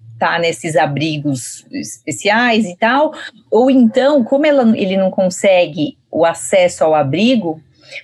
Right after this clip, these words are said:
porque, é, são senhas muito restritas, ele faz o oposto. Ele vai pro, pros cadastros da Secretaria de Educação. E daí começa a fazer, puxar o nome do filho, pra ver onde é que o filho tá,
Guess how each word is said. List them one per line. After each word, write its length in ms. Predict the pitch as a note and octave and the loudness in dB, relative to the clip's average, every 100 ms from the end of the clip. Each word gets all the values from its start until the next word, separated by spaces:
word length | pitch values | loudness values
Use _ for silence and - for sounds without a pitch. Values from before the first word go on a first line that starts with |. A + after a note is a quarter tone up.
| - | -8
porque, 460 | C3 - F3 - | -4 2 2 2
é, 200 | - E3 | 0 0
são 200 | D#3+ G3 F#3 | 0 0 0
senhas 380 | A#3+ A3 G#3 | 2 2 2
muito 360 | G3 G#3+ B3+ A#3+ | 2 4 4 2
restritas, 760 | A3 A3 - A#3 C4+ G3 E3 - _ _ _ _ | 0 0 -2 0 0 0 -2 -6 _ _ _ _
ele 220 | - G#3+ A3 | 0 0 2
faz 300 | A3 G#3+ G#3+ | 2 2 2
o 80 | |
oposto. 680 | A3+ A3+ A3+ G#3 - F#3 F3 _ _ _ _ | 2 0 -2 -2 -4 -8 -8 _ _ _ _
Ele 260 | G3 G#3+ G#3 | 0 2 0
vai 600 | E3 F3 A3+ B3 B3 G#3+ | -2 -2 0 2 0 -2
pro, 320 | - G3+ G3 - | -4 -4 -4 -6
pros 260 | - G#3 | -4 -4
cadastros 800 | - G3+ F#3 G#3 A3+ A3 - B3 | -2 -2 0 -2 -2 -6 -2 0
da 140 | G#3+ A3+ | 0 0
Secretaria 840 | A#3 A3 A3 A3 A3 G3+ F#3+ G#3 | -2 0 0 0 0 0 0 -2
de 120 | G3 | 0
Educação. 720 | G3+ G#3+ A3+ A3 - F#3+ F#3 - _ _ _ _ - | 0 0 -2 -2 0 0 -2 -10 _ _ _ _ -4
E 140 | G#3+ | 0
daí 220 | A3 A3 | 2 2
começa 460 | A3 A3+ A3 A3+ A#3 | 2 2 2 2 0
a 20 | |
fazer, 580 | A3 G#3 G#3 A3 A3 - - | 0 0 2 0 0 -4 -2
puxar 360 | G#3+ - A#3 | -2 0 0
o 80 | A#3 | 4
nome 340 | A3+ A#3+ C#4 B3 | 4 4 2 2
do 140 | C#4 | 0
filho, 580 | - C4 C4 G#3 D3+ - - | 0 0 2 2 -2 -8 -2
pra 220 | G3 G3 | 2 2
ver 160 | G#3+ A3+ | 2 2
onde 240 | - A3 | 4 4
é 160 | B3 C#4 | 2 0
que 160 | - | -4
o 60 | C5+ | -10
filho 480 | - - A#3+ B3+ B3+ | -8 -2 2 2 2
tá, 160 | B3 | 0